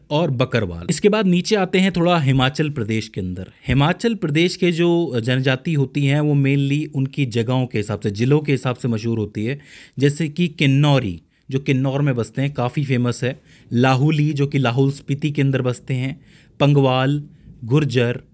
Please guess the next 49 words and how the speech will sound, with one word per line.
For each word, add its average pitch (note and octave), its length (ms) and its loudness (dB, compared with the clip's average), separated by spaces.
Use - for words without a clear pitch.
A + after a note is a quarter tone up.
जाड़, B2 580 0
याद D#3 200 4
रखिए D#3+ 240 -2
जो E3 120 2
जाड़ C3+ 400 2
हैं D3 160 0
वो D#3 120 0
कुल्लू D3+ 380 0
के D3 100 0
अंदर A#2+ 220 0
बसते G#2+ 300 -8
हैं। C3 280 -2
इसके D3 240 -2
अलावा C#3+ 260 2
गड्डी A#2+ 500 0
भी D#3 140 0
है C#3+ 400 0
और C#3+ 160 0
एक D#3+ 240 -6
हट्टी A#2+ 300 -2
भी F#2 140 -6
है। E2+ 300 -12
मैंने A#2 140 -2
आपको B2+ 180 -4
बताया C3+ 240 2
था D3+ 60 0
ना F3+ 80 0
कि F3 120 0
गड्डी B2 320 0
हिमाचल A2+ 400 0
प्रदेश C3+ 320 0
में D3 100 0
भी D3+ 60 0
होते C#3+ 240 0
हैं E3+ 140 -4
और D3+ 120 0
जम्मू C#3+ 220 4
कश्मीर B2 320 -2
के A2 100 -6
अंदर G#2 200 -4
भी F#2+ 80 -6
होते F#2 280 -8
हैं। C#3+ 100 -18
गड्डी C3 500 0
और D#3+ 120 2
हट्टी D3 300 -2
दोनों C#3+ 240 4
याद G#2 220 -2
रखना। F2 320 -14